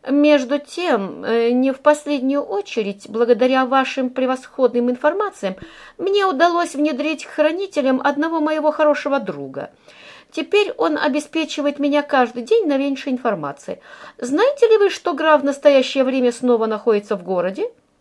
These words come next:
«А, естественно, вы знаете это». Он взвесил кипу на руке, а затем бросил её Паулю.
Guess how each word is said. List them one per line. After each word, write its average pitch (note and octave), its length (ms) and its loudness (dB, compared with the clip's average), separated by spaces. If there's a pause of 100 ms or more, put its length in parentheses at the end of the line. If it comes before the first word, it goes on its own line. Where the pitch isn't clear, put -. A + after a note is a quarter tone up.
(280)
«А, D#3+ 420 2 (480)
естественно, E4+ 580 -2
вы A#3+ 80 4
знаете G3 500 0
это». F#3 420 -2 (560)
Он F#3 180 -6
взвесил F#3 400 -6
кипу F#3+ 340 -8
на F3 300 -2 (180)
руке, C#4 420 -4 (320)
а F3+ 80 -2
затем B3+ 320 -6
бросил A#3 300 -2
её G#3+ 160 -4
Паулю. C#3 440 -8